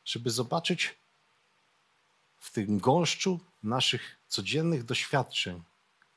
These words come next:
odcisk palca żywego Boga na zwykłej sprawie, na którą być może nie zwrócilibyśmy uwagi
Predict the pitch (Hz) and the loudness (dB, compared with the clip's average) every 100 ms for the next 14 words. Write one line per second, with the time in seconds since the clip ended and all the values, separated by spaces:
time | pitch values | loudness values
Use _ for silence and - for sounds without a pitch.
0 | _ - 156 165 - 185 175 - - - | _ 2 2 2 -2 -2 -2 -4 -8 -20
1 | _ _ - 139 143 135 139 143 135 - | _ _ 4 4 4 2 0 0 -4 -8
2 | 101 95 110 117 123 117 98 110 120 92 | -4 -2 0 0 0 0 2 6 6 6
3 | 87 85 _ _ _ _ _ _ _ _ | -4 -6 _ _ _ _ _ _ _ _
4 | _ _ _ _ _ _ - 104 92 92 | _ _ _ _ _ _ -4 0 0 0
5 | 147 - 190 185 - _ _ _ _ _ | -2 -2 -4 -4 -8 _ _ _ _ _
6 | _ _ - - 151 127 101 85 80 - | _ _ -8 -2 6 8 6 -2 -8 -16
7 | _ _ _ _ _ _ _ _ _ _ | _ _ _ _ _ _ _ _ _ _
8 | - - 110 - 143 147 - 165 170 160 | -12 -4 -2 2 2 2 -2 0 4 2
9 | 147 143 175 165 151 - 131 120 123 101 | 0 -4 -2 -2 -2 0 2 8 8 8
10 | 82 | 0